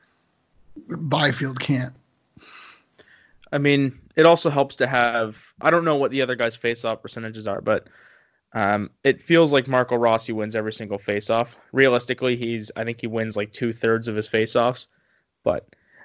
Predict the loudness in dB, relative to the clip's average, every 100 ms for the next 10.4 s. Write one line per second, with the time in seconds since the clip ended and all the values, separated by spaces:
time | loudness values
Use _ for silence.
0 | _ _ _ _ _ _ 2 2 2 -6
1 | -14 -18 _ -8 -6 -6 -4 -4 -4 -8
2 | -10 -8 -6 -6 -8 -2 0 0 -2 -4
3 | -6 -6 -8 _ -14 -8 -4 -2 0 4
4 | 4 4 2 4 2 0 0 0 -2 0
5 | 0 -2 0 0 0 _ _ _ -2 0
6 | 4 2 4 2 2 0 -4 -2 -2 -2
7 | -10 -4 -4 -4 -8 -4 -2 -2 -4 -8
8 | -8 -8 -8 _ -20 -20 _ _ _ _
9 | -2 2 2 6 6 6 2 2 0 2
10 | 0 0 -2